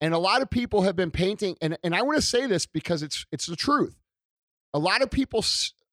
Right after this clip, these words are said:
have been painting the, the right as everybody who's on the right is some sort of white supremacist, fucking crazy fuck who, you know, secretly believes that they hate black people and all this shit. It's not true.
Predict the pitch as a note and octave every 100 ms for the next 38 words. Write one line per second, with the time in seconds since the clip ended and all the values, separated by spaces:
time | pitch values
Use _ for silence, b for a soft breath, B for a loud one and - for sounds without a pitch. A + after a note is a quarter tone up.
0 | - E3+ F3 E3+ - G3+ A3+ - F3+ D3+
1 | D3 - _ _ _ _ _ D3 D#3+ -
2 | D3 D3+ C3+ C3 F#3+ F3 C#3+ - - _
3 | _ _ D3 D#3+ D3+ - - A3 A3+ C#4
4 | B3+ A#3 A3+ F3 G#3+ F#3 G3 F#3 E3 F3
5 | D#3 - C3+ - F3+ D#3 - E3+ C#3 A2+
6 | C#3 F#3 - F3 - F#3 E3+ E3 - E3+
7 | E3+ - - _ _ _ _ - - G3
8 | - D#3 - G#3 G3 G3+ F#3+ E3+ - F3
9 | D#3 - - _ _ _ _ F3+ E3+ D#3+
10 | - _ F3+ E3 C#3+ C3+ - _ _ _
11 | - - C#4+ A#3+ A#3 G3 E3 F3+ F#3+ F#3+
12 | E3+ D#3+ D3 C#3+ F#3 F#3+ E3 D#3+ E3 -
13 | D#3+ D#3+ D#3+ F3 F3+ F3 - C4 D4 -
14 | _ _ _ _ _ _ - - F#3+ G3
15 | - C#4 A#3 F#2+